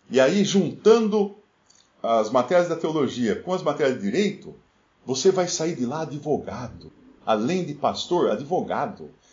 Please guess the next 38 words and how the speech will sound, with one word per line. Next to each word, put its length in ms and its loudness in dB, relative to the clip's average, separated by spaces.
E 80 2
você 280 2
vai 160 6
ganhar 280 0
muito 560 4
mais 360 -2
dinheiro 360 4
do 80 -4
que 100 -10
você 140 -4
tá 160 2
ganhando 500 0
aqui 240 -4
dando 300 0
aula 220 6
pra 120 -2
criança 480 -2
aqui 120 -10
na 100 -4
cidade. 460 0
Eu 80 -4
dava 220 4
aula 200 6
pros 140 -6
meninos 520 0
do 420 -4
segundo 480 -2
grau 320 4
da, 340 -2
da 160 -8
escolinha 520 -2
lá 100 0
da 100 -6
cidade 380 -4
de 80 -6
Alto 160 -4
Paraíso, 500 -6
né? 200 -8